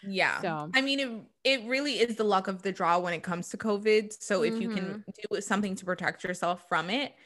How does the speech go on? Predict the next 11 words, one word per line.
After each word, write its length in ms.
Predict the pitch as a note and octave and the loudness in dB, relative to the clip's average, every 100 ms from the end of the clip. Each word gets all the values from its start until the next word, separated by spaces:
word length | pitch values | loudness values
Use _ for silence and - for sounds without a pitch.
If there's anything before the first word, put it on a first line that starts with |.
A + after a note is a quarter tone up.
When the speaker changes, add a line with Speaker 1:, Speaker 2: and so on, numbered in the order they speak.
| - - _ | -20 -20 _
Speaker 1:
go 160 | - G3+ | 2 4
ahead 200 | G3 F3 | 4 2
and 120 | F3 | 0
do 120 | E3 | -4
so. 400 | D#3+ A#3 A#3+ B3+ - | 0 2 6 4 4
And 340 | F#3 F3+ E3+ - | 4 4 0 0
it's 180 | A#3 - | -2 2
not 240 | E4 G#4+ | 2 2
even 380 | C4 A#3+ A3+ - | 2 2 0 2
just 260 | G3 F#3 F#3 | 0 2 2
about 400 | F3 E3 - | 4 4 2